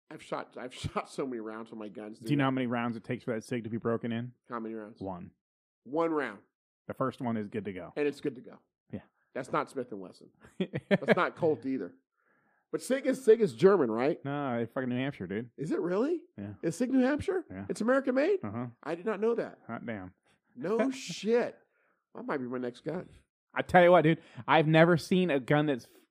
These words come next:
Speaker 2: more finely precise than that. It's, it's
Speaker 1: That might be my next gun.
Speaker 2: it's not sloppy in any way whatsoever.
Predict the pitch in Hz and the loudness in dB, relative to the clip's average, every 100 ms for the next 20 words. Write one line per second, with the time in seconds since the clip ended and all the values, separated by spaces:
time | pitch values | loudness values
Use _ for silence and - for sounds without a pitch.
0 | - 143 147 143 _ 151 156 165 - - | -6 0 2 0 _ 0 2 -2 -4 -8
1 | 147 - - 147 185 - - _ _ _ | -8 -4 0 0 -2 -8 -18 _ _ _
2 | _ _ 101 85 78 - _ 101 - - | _ _ -12 -12 -14 -18 _ -20 -20 -6
3 | 113 - - _ _ _ _ _ - 151 | -6 -6 -16 _ _ _ _ _ -10 -6
4 | 143 135 139 131 - 131 117 101 _ _ | -6 -6 -10 -12 -14 -14 -14 -16 _ _
5 | - - 127 117 - 131 127 - 131 127 | -10 -4 -2 -2 -2 2 2 2 -2 0
6 | 127 127 127 117 - 117 113 113 113 | 0 2 2 0 -2 0 0 0 -4